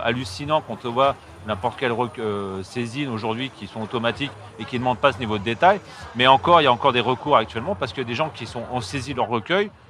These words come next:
ne sont pas enregistrés, ne re-, se retrouvent pas. Donc quand on accumule le, le, ces, ces problèmes techniques, ces problèmes de fonctionnalité, ces problèmes de, dans, dans, de transparence,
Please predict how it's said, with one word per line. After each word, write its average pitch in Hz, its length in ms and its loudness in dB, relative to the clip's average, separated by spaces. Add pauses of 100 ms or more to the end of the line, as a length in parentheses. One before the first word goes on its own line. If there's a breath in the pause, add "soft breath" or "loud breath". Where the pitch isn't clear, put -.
ne 117 80 -4
sont 123 160 -8
pas 147 100 -2
enregistrés, 143 580 0
ne 117 60 -2
re-, 127 220 2
se 139 100 -6
retrouvent 120 380 -6
pas. 175 160 0 (320 loud breath)
Donc 131 160 0
quand 214 200 4
on 208 80 0
accumule 185 580 0
le, 120 200 -4
le, 113 360 -2 (260 loud breath)
ces, 113 200 -4
ces 117 120 -2
problèmes 147 320 2
techniques, 160 400 -6
ces 123 140 -8
problèmes 127 260 -2
de 123 40 -6
fonctionnalité, 151 680 -8
ces 107 160 -10
problèmes 135 320 0
de, 123 180 0
dans, 120 220 0
dans, 123 140 2 (180)
de 107 80 0
transparence, 127 460 2